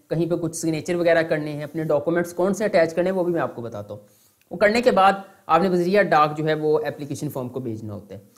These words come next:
सबसे पहले अप्लाई करने का तरीका क्या होगा? सबसे पहले तरीका ये है कि आपने यहाँ पे साइन अप के ऊपर आना है, सही है?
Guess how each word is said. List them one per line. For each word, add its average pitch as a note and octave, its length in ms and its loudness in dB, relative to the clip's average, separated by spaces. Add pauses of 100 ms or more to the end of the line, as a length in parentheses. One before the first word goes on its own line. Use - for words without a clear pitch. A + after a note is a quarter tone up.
(120)
सबसे B3+ 360 2
पहले A3+ 260 4
अप्लाई F#3+ 280 4
करने E3+ 240 2
का D#3 100 0
तरीका C3 280 -6
क्या A#2+ 180 -8
होगा? G#2 200 -8
सबसे G3 300 -4
पहले A3 240 0
तरीका E3 300 -2
ये D#3 200 -2
है D#3 140 -6 (640)
कि G3+ 240 -2
आपने A3+ 320 6
यहाँ G#3 240 4
पे G#3 140 0
साइन E3 260 2
अप - 180 -6
के D#3+ 60 -2
ऊपर A#2+ 220 -4
आना F2+ 200 -12
है, G#2 60 -20 (360)
सही G3+ 180 2
है? G#3+ 100 0